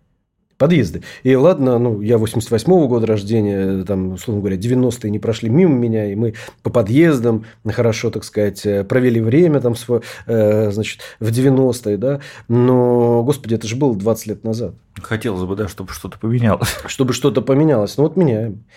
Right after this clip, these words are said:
Speaker 1: И, ну, тема всё более и более мейнстримовая, и видно интересы властей, и тех же корпораций. Уже никого не нужно агитировать за советскую власть, что, э, важно этим заниматься, да. Ну, теперь вот, мне кажется, может быть, время, труд и воля, они перетрут вот эти негативные тенденции, и,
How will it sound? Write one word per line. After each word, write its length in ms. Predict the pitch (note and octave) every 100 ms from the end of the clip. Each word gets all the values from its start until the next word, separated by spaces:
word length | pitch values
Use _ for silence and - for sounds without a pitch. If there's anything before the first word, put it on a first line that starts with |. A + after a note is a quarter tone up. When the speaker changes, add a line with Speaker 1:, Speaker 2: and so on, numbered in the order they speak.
| - - -
Speaker 1:
И, 260 | B2 B2+ B2
ну, 260 | C#3 C#3
тема 280 | A#2+ G3 F#3
всё 140 | - A#2
более 200 | B2+ A#2
и 20 |
более 160 | A#2 A2+
мейнстримовая, 840 | A#2+ A#2+ D#3+ F#3 D3+ B2+ A#2 A2+
и 60 | A2
видно 360 | D#3 B2+ A2
интересы 540 | G#2+ G#2+ A2+ A#2 - G#2
властей, 540 | A2+ A2 - E3+ A2+
и 40 |
тех 160 | G2 G#2+
же 140 | G2
корпораций. 580 | G2 A2+ A2+ A#2+ D#3+ D#3+
Уже 140 | A2 C#3
никого 300 | E3 F#3 D#3+
не 100 | B2
нужно 300 | B2 G#2 G#2+
агитировать 420 | G2+ A2 A#2+ G#2+
за 60 |
советскую 440 | F#2+ G#2+ G#2 - A2
власть, 280 | C#3 D#3+ -
что, 280 | - A#2+ A#2 - - -
э, 200 | A2+ A2+
важно 300 | A2+ C3 A#2+
этим 240 | A2+ A#2
заниматься, 540 | A2 A2 A2 A2 G#2 G2
да. 120 | C3
Ну, 140 | C3+
теперь 320 | E3 C#3 D#3 D#3
вот, 220 | C3+ -
мне 160 | A#2+
кажется, 320 | B2+ B2+ - B2
может 160 | A#2
быть, 120 | A#2
время, 440 | A2 B2+ D#3 D#3+ G#2+
труд 340 | - C3+ D3+
и 80 | A2+
воля, 360 | G#2 D#3 C3 - - - -
они 180 | B2
перетрут 600 | C#3+ B2+ C3 C3 D3+ E3
вот 100 | F#2+
эти 160 | B2+ A#2
негативные 520 | A2+ A2 G#2 B2+ A2
тенденции, 640 | A2 G#2+ A2 C#3 C#3 G2 F#2
и, 220 | A2 B2